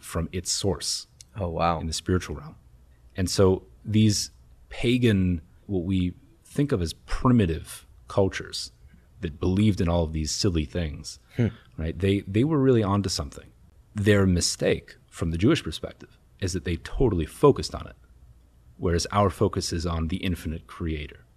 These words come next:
Speaker 1: and
Speaker 2: Okay.
Speaker 1: how we can emulate him in this world. Largely speaking, this system, all of these angels and all these forces, they're very interesting to learn about, not very practical in our lives because we're not dealing with them.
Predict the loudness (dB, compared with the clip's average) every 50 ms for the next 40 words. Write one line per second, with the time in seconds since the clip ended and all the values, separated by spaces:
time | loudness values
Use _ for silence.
0 | _ _ _ _ _ _ _ _ _ _ -8 -4 -4 -2 2 2 2 2 2 -6
1 | -2 0 2 2 2 2 0 0 -4 -2 0 2 4 6 6 6 6 4 0 -2
2 | -2 -4 -4 -4 -4 -2 0 0 2 2 0 -2 -2 0 2 2 2 2 0 -4
3 | -12 _ -20 -20 -20 -20 -20 _ _ _ _ _ _ _ _ 2 4 6 8 8
4 | 6 6 4 0 0 0 0 0 -2 -2 -2 -2 0 0 0 0 0 -2 -2 -6
5 | _ -20 _ _ _ _ _ -8 -2 0 0 2 2 0 -2 -4 -6 -10 _ _
6 | _ _ _ _ _ -14 -10 -4 -2 -2 -2 0 -2 -2 -2 -2 -4 -4 -2 0
7 | 0 0 0 0 -2 -2 -2 0 0 2 2 2 2 0 -2 -2 -2 -2 -2 -2
8 | 0 -2 -2 -4 -2 -2 0 0 0 0 -2 -4 -4 -4 -8 -14 -20 -20 -20 -16
9 | _ -2 0 2 4 2 2 2 0 -2 -2 -2 -6 -4 -2 -2 -2 -2 -4 -2
10 | 2 2 4 4 4 4 4 2 0 -2 -8 -20 -20 -20 _ _ -4 -4 -2 2
11 | 4 4 4 4 2 -4 -4 -4 -4 -4 -4 -6 -8 -8 -8 -8 -10 -10 _ _
12 | _ -10 -6 -4 -2 -2 0 0 2 2 0 0 -4 -8 -14 -16 -14 -16 -12 -8
13 | -6 -6 -6 -8 -12 -16 -20 _ _ -20 _ _ -6 -2 0 0 0 0 -4 -2
14 | 2 2 4 4 4 2 0 -2 -6 -8 -14 -16 -16